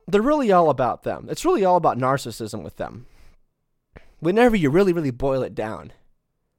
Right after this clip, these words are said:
It's only whenever the cameras are on them i-, is whenever they care about take-, taking a stand about something.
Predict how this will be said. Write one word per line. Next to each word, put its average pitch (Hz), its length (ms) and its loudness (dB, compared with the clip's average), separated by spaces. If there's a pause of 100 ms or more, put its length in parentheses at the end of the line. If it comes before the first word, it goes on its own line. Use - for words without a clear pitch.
(1500)
It's 139 200 -2
only 294 260 6
whenever 294 240 2
the 214 80 -10
cameras 196 640 0
are 147 120 2
on 131 260 -2
them 117 360 -6
i-, 120 160 -4
is 156 140 -2
whenever 175 260 0
they 143 140 -4
care 170 240 -2
about 127 160 0
take-, 151 200 -2
taking 139 300 -4
a - 40 -14
stand 196 360 0
about 117 220 -8
something. 110 420 -10